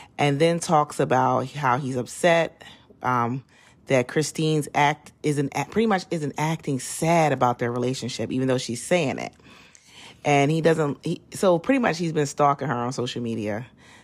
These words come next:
because how would he know that she's having such a great life? No one's reporting back to you unless,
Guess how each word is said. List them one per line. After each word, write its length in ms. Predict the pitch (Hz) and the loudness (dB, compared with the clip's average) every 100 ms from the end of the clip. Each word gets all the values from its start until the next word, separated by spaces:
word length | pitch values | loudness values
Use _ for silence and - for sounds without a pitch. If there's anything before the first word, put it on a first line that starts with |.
| - | -2
because 600 | 139 135 147 135 131 139 | 0 4 4 4 2 0
how 300 | 160 151 170 | 0 2 0
would 120 | 170 | -4
he 220 | 165 160 | -6 -4
know 640 | 135 135 135 127 127 127 131 | 0 0 0 0 0 -2 -4
that 200 | 123 117 | -4 -4
she's 280 | - 131 123 | -4 -6 -4
having 240 | 131 123 123 | -4 -4 -4
such 240 | 123 127 | -8 -6
a 40 | |
great 300 | 113 123 123 | -6 -4 -2
life? 380 | 113 120 113 - - - - - - | -2 -4 -4 -8 -20 -20 -20 -20 -4
No 240 | 143 180 | 2 4
one's 240 | 208 214 180 | 4 0 0
reporting 460 | 156 - 151 131 | -2 0 0 2
back 240 | 135 135 - | 2 2 0
to 100 | 120 | -4
you 120 | 120 | -2
unless, 840 | 123 151 185 220 143 - - - | 0 2 4 2 -2 -8 -16 -18